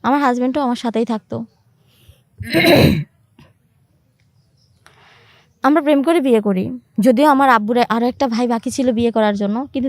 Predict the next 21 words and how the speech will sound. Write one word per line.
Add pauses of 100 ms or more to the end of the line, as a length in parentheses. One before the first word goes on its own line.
তিনি
অনেক
লেটে
বিয়ে
করেছে। (840)
তার
জন্য (140)
আমাদের
আগে
বিয়েটা
হয়ে
গেছে
প্রেম
করে। (280)
বাড়ি
থেকেও
মেনে
নিয়েছে
খুব
সহজেই,
কারণ